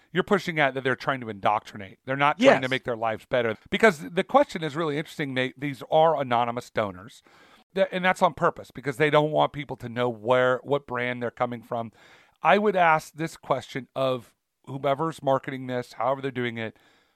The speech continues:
Speaker 1: what brand of Christianity are you pushing? Are
Speaker 2: Yeah.
Speaker 1: you pushing the,
Speaker 2: Yeah.
Speaker 1: the Episcopal brand? Are you pushing the Baptist brand? Are you pushing the L D S brand?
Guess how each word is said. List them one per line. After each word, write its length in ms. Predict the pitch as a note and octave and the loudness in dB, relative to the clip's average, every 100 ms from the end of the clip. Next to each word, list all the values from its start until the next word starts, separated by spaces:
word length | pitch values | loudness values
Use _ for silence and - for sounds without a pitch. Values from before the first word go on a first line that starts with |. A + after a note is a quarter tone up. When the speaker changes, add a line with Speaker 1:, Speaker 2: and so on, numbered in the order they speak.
| _ | _
Speaker 1:
what 420 | B2 D#3+ C#4 _ | -2 2 2 _
brand 640 | A#2+ C3 D3 D#3 C#3 B2 A#2 | -8 -2 0 2 0 0 -4
of 180 | A#2+ - | -10 -6
Christianity 640 | D3 - C3 B2 A#2+ A2+ | -8 -6 -6 -6 -6 -8
are 180 | G#2+ A2 | -10 -10
you 240 | G#2 A#2 _ | -8 -12 _
pushing? 340 | - A2 - - _ _ _ _ - | -12 -12 -12 -20 _ _ _ _ -4
Are 120 | A#3+ B3+ | 2 4
Speaker 2:
Yeah. 140 | G#3 | 4
Speaker 1:
you 100 | D#3 | 0
pushing 420 | - D3+ - A#2 | -4 -6 -6 -10
the, 60 | A2+ | -10
Speaker 2:
Yeah. 400 | G#2+ D#3+ E3 B2 | -4 2 4 4
Speaker 1:
the 160 | A#2 A#2 | -2 -8
Episcopal 480 | - B2+ - E3+ E3 | -8 -10 -12 -8 -8
brand? 400 | E3 E3 F#3 F#3 | -4 -4 -4 -2
Are 80 | C3 | -4
you 100 | A#2+ | -4
pushing 420 | B2+ - A#2+ G#2+ | -10 -10 -14 -10
the 180 | A2+ - - _ | -10 -12 -20 _
Baptist 460 | - A#2 B2 D#3+ - | -4 -2 -2 -6 -4
brand? 380 | E3+ D#3+ E3+ D3 | 0 0 0 -2
Are 80 | B2+ | -4
you 100 | A#2+ | -6
pushing 360 | - A#2+ A#2+ A2+ | -10 -10 -10 -8
the 160 | A2 - | -8 -4
L 140 | C#3 C#3+ | -4 -4
D 160 | B2 | -2
S 160 | C3 - | -2 -2
brand? 460 | - D#3 E3 E3 | -4 -2 -4 -6